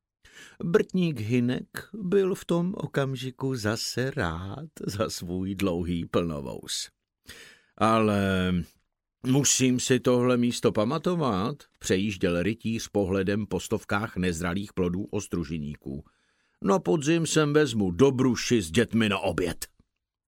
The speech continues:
Starat se v lese o Brtě se včelami nebylo nic jednoduchého. Byli od sebe jedna od druhé daleko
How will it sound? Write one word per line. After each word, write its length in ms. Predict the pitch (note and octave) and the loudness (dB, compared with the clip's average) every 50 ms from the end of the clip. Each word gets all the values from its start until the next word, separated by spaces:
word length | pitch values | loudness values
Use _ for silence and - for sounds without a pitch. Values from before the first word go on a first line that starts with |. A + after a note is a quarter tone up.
| _ _ _ - - - - - - - _ _ _ _ _ | _ _ _ -20 -20 -20 -20 -20 -20 -20 _ _ _ _ _
Starat 560 | - - - - - C#3+ D#3+ F#3+ G3 F#3+ F3+ - | -6 -4 -2 2 2 2 4 4 2 2 0 -2
se 300 | - - - A2+ G2 F#2+ | -2 0 0 0 0 2
v 80 | E2+ | 0
lese 400 | F#2 B2 D#3+ D3+ - - A2 - - | 0 0 0 0 0 0 0 -2 0
o 120 | - A2+ B2+ | 0 0 0
Brtě 460 | C#3 D3+ G3 F#3 - - - - - | 0 -2 -2 -2 -4 -2 -2 -2 0
se 200 | - - - C#3 | 0 -2 -2 -2
včelami 760 | - - - - - G3 F3 D#3+ C#3 A2 G2 F#2 F2+ F2+ F2 | -4 -6 -6 -4 -2 0 0 0 0 0 0 0 0 0 0
nebylo 960 | F#2+ G2+ A2 B2 D3+ F3 F3+ F#3 F3 D#3 B2+ A2 G#2+ G2+ G2+ G#2 A2 A#2+ B2+ | 0 0 0 -2 -2 -4 -4 -6 -6 -8 -2 0 2 2 2 2 0 0 -2
nic 360 | B2+ B2+ B2+ B2+ A#2+ - - A2 | -2 -2 -2 -4 -4 -4 -2 0
jednoduchého. 960 | A2 G#2 F#2+ F2 F2+ F2 E2+ D2+ D#2+ D#2 - - D#2+ D2+ C#2 E2+ D#2+ C#2+ - - _ _ _ _ _ _ _ _ - - - _ | 0 0 0 0 -2 -2 -2 -2 -4 -6 -6 -8 -8 -8 -8 -10 -10 -12 -14 -16 _ _ _ _ _ _ _ _ -20 -20 -14 _
Byli 400 | - F#3 F#3+ G3 F#3+ F#3 F3 E3+ | 2 4 6 6 6 6 4 4
od 160 | C#3 D#3 D#3 - | 4 2 0 0
sebe 360 | - - D3+ D3 D3 C#3+ C#3+ | 2 2 4 6 6 4 6
jedna 360 | C#3 C3+ C3 C3 C3+ C3+ - | 4 4 2 2 2 2 2
od 140 | - C3+ B2+ | 2 0 0
druhé 400 | B2 B2 C#3+ C#3+ C3+ C#3+ D3 C#3 | 0 0 2 4 4 4 4 4
daleko 520 | D3 D3 C#3+ C#3 C3+ - A2 F#2+ F#2+ F#2+ | 4 2 2 2 0 0 0 0 0 -2